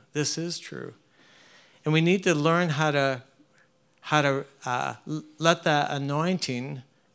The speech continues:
guide us. Jesus is the anointed one. It's, it,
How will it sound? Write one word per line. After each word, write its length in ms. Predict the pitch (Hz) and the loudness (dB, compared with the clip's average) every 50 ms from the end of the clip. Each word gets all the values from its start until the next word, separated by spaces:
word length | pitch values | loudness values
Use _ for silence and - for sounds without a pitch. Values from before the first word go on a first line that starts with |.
| 131 123 | -8 -4
guide 360 | 131 127 123 123 123 123 117 | -2 0 0 0 0 -2 -4
us. 300 | 135 139 131 - - - - - - - _ _ _ | -8 -8 -6 -6 -6 -6 -10 -18 -20 -20 _ _ _
Jesus 760 | 131 123 156 175 190 196 180 - - 190 190 180 - - - - - - _ _ _ _ _ _ _ | -4 0 2 4 4 4 2 2 0 0 0 0 0 -2 -2 -6 -14 -20 _ _ _ _ _ _ _
is 260 | 156 160 151 - - | 0 2 2 2 2
the 100 | 151 147 | 2 0
anointed 560 | 147 147 147 143 147 151 143 - 147 131 127 127 | 0 2 2 2 0 0 0 -2 -4 -4 -4 -4
one. 240 | 127 120 117 113 - - | -4 -4 -4 -6 -8 -8
It's, 180 | 123 - - - | -6 -6 -6 -4
it, 340 | - 143 156 147 - - | -4 -4 -4 -4 -6 -12